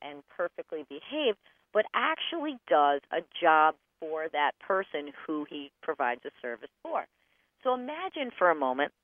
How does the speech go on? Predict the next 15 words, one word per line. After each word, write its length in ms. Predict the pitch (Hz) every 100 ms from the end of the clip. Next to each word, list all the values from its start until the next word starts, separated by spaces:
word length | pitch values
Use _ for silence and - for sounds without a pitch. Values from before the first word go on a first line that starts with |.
| _ _ _ _ 170
you 180 | 214 233
have 240 | 202 170 -
someone 340 | 143 135 143 151
who's 200 | 151 180 -
blind, 380 | 285 269 151 - 147
someone 220 | 147 156
who's 120 | 190 175 -
deaf, 220 | 147 - _ -
someone 300 | 175 180 175
who's 180 | 170 160 _ _ _ _ 185
diabetic 580 | 190 196 214 202 151 135
or 100 | 147
hypoglycemic 960 | 160 165 175 165 165 - 208 202 151 -
or 60 |
has 220 | 147 151